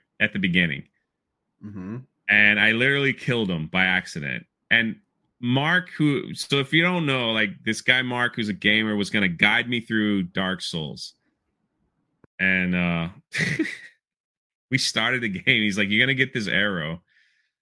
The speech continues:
Speaker 1: And I killed this guy by accident. He was just a,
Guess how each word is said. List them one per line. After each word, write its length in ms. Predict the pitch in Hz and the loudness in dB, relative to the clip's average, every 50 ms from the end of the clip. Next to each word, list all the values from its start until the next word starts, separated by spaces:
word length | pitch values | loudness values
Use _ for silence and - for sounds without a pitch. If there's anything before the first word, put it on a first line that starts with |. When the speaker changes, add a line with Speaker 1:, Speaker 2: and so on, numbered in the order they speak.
| _ _ _ - | _ _ _ -8
Speaker 1:
And 140 | - 92 92 | -2 0 2
I 100 | 92 90 | 2 2
killed 400 | - - - 127 123 127 123 110 | 0 -2 -2 0 0 0 0 0
this 180 | 110 104 104 - | -2 -2 -2 -2
guy 300 | - 104 98 95 95 90 | 0 2 2 2 2 2
by 140 | 87 87 | 0 0
accident. 640 | 85 60 64 87 90 90 - - 87 78 73 73 85 | 0 2 2 2 0 0 -2 -4 -4 -4 -2 -2 0
He 80 | 95 95 | 0 2
was 240 | 95 92 87 - - | 2 2 0 -2 -6
just 160 | 90 - - | -6 -4 -2
a, 180 | 101 92 87 | 0 0 0